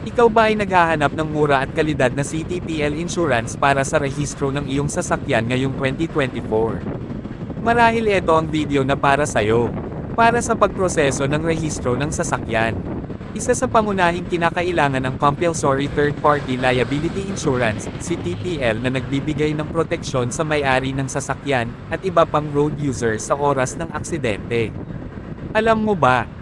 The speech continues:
na sa M. Luwilier Pawn Shop, ay may services na para sa lihay timo at kalidad na C T P L insurance.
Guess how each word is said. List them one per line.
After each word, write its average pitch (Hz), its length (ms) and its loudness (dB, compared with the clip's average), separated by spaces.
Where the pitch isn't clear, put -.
na 233 80 0
sa 233 160 0
M. 214 160 0
Luwilier 160 480 4
Pawn 131 320 2
Shop, 131 320 2
ay 226 80 2
may 247 160 0
services 202 640 2
na 170 80 2
para 143 320 4
sa 170 80 -2
lihay 165 320 0
timo 139 320 -2
at 127 160 0
kalidad 143 400 2
na 139 80 -2
C 151 240 -6
T 156 160 -6
P 131 160 -2
L 135 160 -2
insurance. 113 800 -2